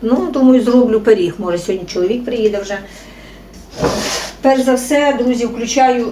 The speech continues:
духовку. Поки не виключили світло, включаю духовку. Виставляю на сто вісімдесят градусів. Е, форму змастила. Я, е,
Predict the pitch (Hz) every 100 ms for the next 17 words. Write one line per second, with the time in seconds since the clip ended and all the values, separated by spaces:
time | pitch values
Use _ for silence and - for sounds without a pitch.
0 | 214 233 233 196 196 185 - - 247 247
1 | 233 233 233 214 233 208 - 269 302 208
2 | 175 - - - - - 392 - - -
3 | - - - - - - - - - -
4 | 214 226 208 196 208 277 294 294 269 247
5 | 240 - - - - - - - - -
6 | - - - - - - - - - -
7 | - - - - - 220 - 226 214 202
8 | 190 190 208 190 185 190 185 208 185 180
9 | 262 254 240 247 226 - - - - -
10 | - - - - 220 208 208 202 - 285
11 | 247 240 220 208 220 214 226 - 254 269
12 | 302 294 - - - - - - - -
13 | 226 247 226 208 214 202 202 196